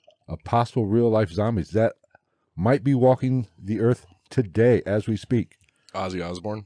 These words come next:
Speaker 1: Then we're gonna cover how to survive a zombie apocalypse. We
Speaker 2: Samurai
Speaker 1: might,
Speaker 2: Sword.
Speaker 1: we might cover some of the great T V shows that have covered zombies. We might cover some great zombie movies.
Speaker 2: Oh, speaking of, I started watching The Last of Us tonight.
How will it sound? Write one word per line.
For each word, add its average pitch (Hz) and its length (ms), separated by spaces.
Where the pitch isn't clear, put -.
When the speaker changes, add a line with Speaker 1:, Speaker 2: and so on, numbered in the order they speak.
Speaker 1:
Then 107 200
we're 110 80
gonna 107 200
cover 123 380
how 131 220
to 107 180
survive 117 420
a 104 80
zombie 87 300
apocalypse. 80 600
We 104 60
Speaker 2:
Samurai 95 320
Speaker 1:
might, 92 100
Speaker 2:
Sword. 113 300
Speaker 1:
we 90 380
might 104 380
cover 110 280
some 107 200
of 98 80
the 95 80
great 107 340
T 110 160
V 110 160
shows 117 320
that 117 60
have 107 120
covered 123 320
zombies. 131 380
We 147 180
might 151 280
cover 151 260
some 160 220
great 151 260
zombie 156 260
movies. 160 540
Speaker 2:
Oh, 175 80
speaking 208 420
of, 185 220
I 113 80
started 160 320
watching 135 680
The 110 100
Last 123 320
of 92 80
Us 82 160
tonight. 73 340